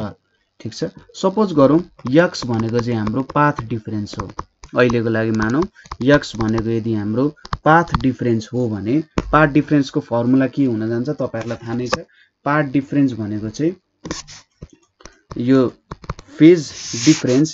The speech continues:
equals to two pi by lambda यक्स हुन जान्छ हाम्रो path difference। ठिक छ, यसरी हामीले relation निकालिन्छ है,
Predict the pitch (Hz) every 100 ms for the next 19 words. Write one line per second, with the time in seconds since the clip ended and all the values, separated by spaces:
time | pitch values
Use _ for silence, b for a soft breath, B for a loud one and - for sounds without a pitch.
0 | - 117 127 120 110 - 160 - - -
1 | - 165 190 170 131 123 123 120 117 113
2 | 110 110 120 156 160 - 117 123 135 -
3 | - 110 110 113 110 113 104 113 147 123
4 | 117 113 113 107 113 113 107 107 - _
5 | - _ 113 - 165 B B _ 143 131
6 | 127 110 101 107 123 175 180 _ 147 131
7 | 127 117 113 107 101 98 98 98 104 107
8 | _ _ _ _ _ _ 117